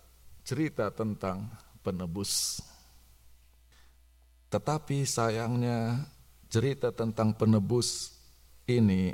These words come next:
adalah cerita tentang kematian. Di Kejadian tiga puluh delapan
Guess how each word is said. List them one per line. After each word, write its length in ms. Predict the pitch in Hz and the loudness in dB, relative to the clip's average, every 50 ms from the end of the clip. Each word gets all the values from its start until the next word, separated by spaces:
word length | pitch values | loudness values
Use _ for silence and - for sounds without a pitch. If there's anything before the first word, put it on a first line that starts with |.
| - | -2
adalah 480 | - 101 101 92 98 95 92 92 98 95 | -2 -2 0 0 0 0 0 0 -2 -4
cerita 480 | - - 107 104 104 95 - 98 98 | -4 -4 -2 -2 -2 -2 -2 -4 -4
tentang 480 | - - 87 95 92 - - 82 90 - | -2 0 2 2 2 2 0 -2 -2 0
kematian. 720 | - 85 85 82 73 69 - - - 87 85 71 60 92 95 - - - - - - - - - - - - - - - - - - - - - - - - - - - - | 0 0 2 0 0 -4 -6 -6 -6 -4 -4 -4 -4 -6 -8 -10 -14 -20 -20 -20 -20 -20 -20 -20 -20 -20 -20 -20 -20 -20 -20 -20 -20 -20 -20 -18 -18 -18 -18 -18 -18 -16 -10
Di 240 | - 117 151 165 170 165 160 151 147 147 143 139 135 - - - - - - - - | 0 6 8 8 8 8 6 4 2 2 2 0 0 -2 -4 -10 -20 -20 -20 -16 0
Kejadian 640 | - 151 127 117 139 139 139 175 226 247 262 247 - | 0 0 4 6 4 4 6 4 2 2 2 0 -4
tiga 240 | - 202 160 170 135 | -6 0 2 2 0
puluh 240 | - - 135 127 | 2 -2 -2 -2
delapan 440 | 120 95 107 104 87 - - 95 107 | -2 0 -2 -2 -2 -2 -4 -6 -6